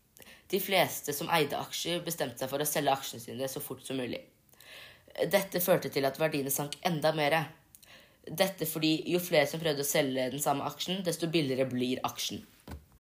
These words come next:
Panikken blant aksjeeierne ble større for hver dag som gikk. På tirsdag den tjueniende oktober kom det store sammenbruddet for aksjeeierne.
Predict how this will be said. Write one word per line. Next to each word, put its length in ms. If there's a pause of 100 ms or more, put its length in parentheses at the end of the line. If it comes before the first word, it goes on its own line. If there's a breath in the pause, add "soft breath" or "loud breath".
(1080 loud breath)
Panikken 400
blant 240
aksjeeierne 560
ble 140
større 260
for 140
hver 240
dag 100
som 80
gikk. 240 (420 loud breath)
På 80
tirsdag 400
den 160
tjueniende 460
oktober 560 (100)
kom 160
det 80
store 400
sammenbruddet 640
for 100
aksjeeierne. 560